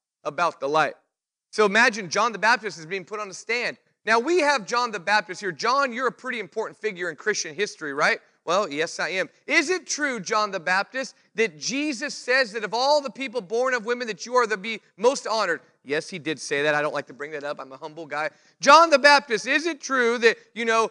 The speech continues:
you witnessed these different things, and even when you were in prison, your disciples came and told you that about the blind seeing and the deaf hearing?" "Yes, this is true." "Well, John, does that mean you're the Messiah?" "Absolutely not."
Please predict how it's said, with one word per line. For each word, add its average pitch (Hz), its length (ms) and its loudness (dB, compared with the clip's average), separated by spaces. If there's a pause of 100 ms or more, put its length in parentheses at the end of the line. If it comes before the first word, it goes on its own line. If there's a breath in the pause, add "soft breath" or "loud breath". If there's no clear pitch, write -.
(140)
you 226 180 -2
witnessed 269 540 -2
these 247 200 -8
different 240 280 -6
things, 240 180 -8
and 226 120 -8
even 262 240 -6
when 247 100 -6
you 254 120 -8
were 254 120 -2
in 254 100 -4
prison, 196 440 0
your 226 120 -8
disciples 208 520 -4
came 214 180 -4
and 185 100 -10
told 233 300 -2
you 190 160 -8 (300 soft breath)
that 202 100 6
about 196 260 2
the 175 80 -2
blind 202 540 0 (140 soft breath)
seeing 190 500 -8
and 180 120 -10
the 170 60 -8
deaf 190 360 -2
hearing?" 160 440 -6
"Yes, 151 400 -4 (220)
this 165 160 -10
is 165 160 -14
true." 185 340 -4 (360)
"Well, 240 160 8
John, 220 480 4
does 165 160 0
that 196 180 2
mean 208 180 -6
you're 208 120 0
the 208 100 -2
Messiah?" 202 540 2
"Absolutely 160 520 -8
not." 135 220 -14